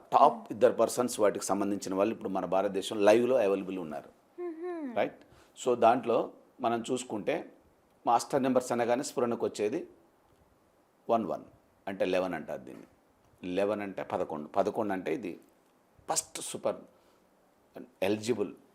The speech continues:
Speaker 1: స్ట్రాంగెస్ట్ మాస్టర్ నంబర్ అని వచ్చింది దీన్ని.
Speaker 2: అంటే ఎలా యూజ్ చేసుకోవాలి మన లైఫ్లో దీన్ని?
Speaker 1: అంటే, for example, ఇప్పుడు దీన్ని ఎలా డీకోడ్ చేస్తామంటే,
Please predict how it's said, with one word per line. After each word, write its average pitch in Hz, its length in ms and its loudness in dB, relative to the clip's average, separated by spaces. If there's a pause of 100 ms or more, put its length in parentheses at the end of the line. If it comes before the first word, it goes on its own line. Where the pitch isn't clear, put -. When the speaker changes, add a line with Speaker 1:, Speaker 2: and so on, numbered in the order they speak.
(120)
Speaker 1:
స్ట్రాంగెస్ట్ 131 1040 -2 (540)
మాస్టర్ 92 300 0
నంబర్ 85 200 -4
అని 82 80 -6
వచ్చింది - 200 -16
దీన్ని. - 200 -18 (380)
Speaker 2:
అంటే 330 280 0
ఎలా 269 180 2
యూజ్ 359 400 -2
చేసుకోవాలి 320 380 -2
మన 277 220 -2
లైఫ్లో 247 380 -2
దీన్ని? 262 460 -6 (200)
Speaker 1:
అంటే, 156 520 0 (140)
for 123 140 4
example, 123 440 -2 (120)
ఇప్పుడు 110 460 -4
దీన్ని 120 260 0
ఎలా 135 180 10
డీకోడ్ 147 360 4
చేస్తామంటే, 104 720 0